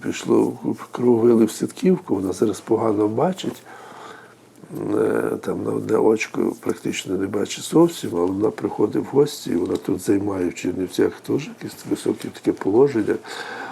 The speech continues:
але вона до такої степені, м, вихована, вона така правильна. Та, я пам'ятаю, той батько, на жаль, він помер, котрий ми переливали, дитина погибала, ми переливали напряму. Е,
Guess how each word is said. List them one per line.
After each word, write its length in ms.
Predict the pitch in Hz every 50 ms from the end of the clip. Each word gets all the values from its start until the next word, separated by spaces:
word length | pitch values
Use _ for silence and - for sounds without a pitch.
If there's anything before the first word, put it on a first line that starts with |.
| - - -
але 220 | - - - -
вона 200 | 113 - - 107 101
до 60 | 107 107
такої 260 | - - - 135 -
степені, 560 | - - - - - - - - - 113 110
м, 180 | 107 113 110 - - - - - - 117 117 117 113 113 - - - - -
вихована, 840 | 120 110 110 110 110 110 104 98 - - 107 101 101 90 - 98
вона 180 | 92 95 98 95
така 240 | 92 - - 131 - - - -
правильна. 680 | - 110 110 101 95 82 92 95 90 90 95 82 85 - - - - - - - - - - - - - - -
Та, 100 | - 113 104 101 104 107
я 80 | 110 110
пам'ятаю, 460 | - - 107 104 104 - 110 104 101
той 180 | 101 - 113 104
батько, 460 | 110 123 123 147 147 - - - 90 92
на 120 | 90 92
жаль, 180 | 98 104 95 87
він 200 | 90 92 92 85
помер, 340 | - - 107 123 147 165 156 -
котрий 300 | 143 - - 104 101 101 - 101 98 101 110
ми 120 | 107 101
переливали, 840 | 92 - - 104 101 104 101 107 104 117 123 123 120 120 110 101 95 - -
дитина 320 | - - - 139 - 98
погибала, 440 | - - - 117 139 151 165 190 196 190 175 151
ми 60 | 139
переливали 600 | 120 - - 120 123 123 127 131 139 139 131 135 -
напряму. 560 | - - - - - 107 104 104 92 - - - - _ _ _ _ _ _ _ _ _ _ _ - -
Е, 40 | -